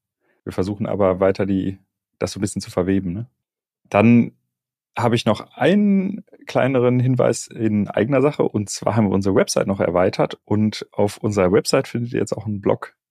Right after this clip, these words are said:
über unseren Podcast. Da bin ich ganz stolz drauf.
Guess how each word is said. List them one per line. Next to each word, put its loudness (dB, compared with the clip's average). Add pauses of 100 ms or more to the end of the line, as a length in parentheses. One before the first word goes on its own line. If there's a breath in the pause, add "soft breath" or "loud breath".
(120)
über 0
unseren -2
Podcast. -6
Da -4
bin -2
ich -6
ganz -6
stolz -2
drauf. -6